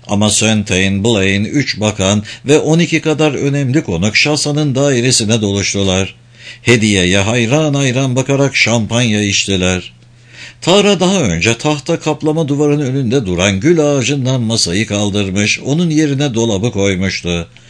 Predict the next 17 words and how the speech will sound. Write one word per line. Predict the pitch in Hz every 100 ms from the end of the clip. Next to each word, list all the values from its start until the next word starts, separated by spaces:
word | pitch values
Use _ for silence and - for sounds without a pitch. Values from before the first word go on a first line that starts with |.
| - - -
Tabii | 110 101 87 87
Şahsa | - 101 92 104 101
ne | 131
olacağını | 104 104 98 98 104 120
tahmin | 135 135 135 170
ediyordu. | 107 92 90 90 82 85 82 - - - -
Santaine | - 170 196 185 185 175
ona | 165 170 120
imada | 156 151 143 143 131 156
bulunmuş, | 90 82 76 90 113 - -
Şahsa | - - 175 185 156
bankadan | 160 165 147 151 151
gelen | 135 131 147
son | 131 143 147
hesabı | 131 127 135 120 131
da | 120
görmüştü. | 98 98 95 92 92 - 92